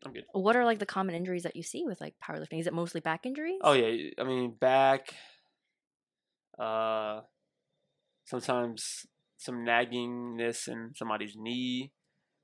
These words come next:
Speaker 1: so they have to work around that. Uh, maybe some glute, hamstring type of thing.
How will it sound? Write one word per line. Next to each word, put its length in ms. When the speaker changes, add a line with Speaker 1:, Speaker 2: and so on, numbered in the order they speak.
Speaker 1:
so 140
they 60
have 140
to 80
work 220
around 380
that. 500
Uh, 640
maybe 180
some 640
glute, 540
hamstring 680
type 200
of 140
thing. 420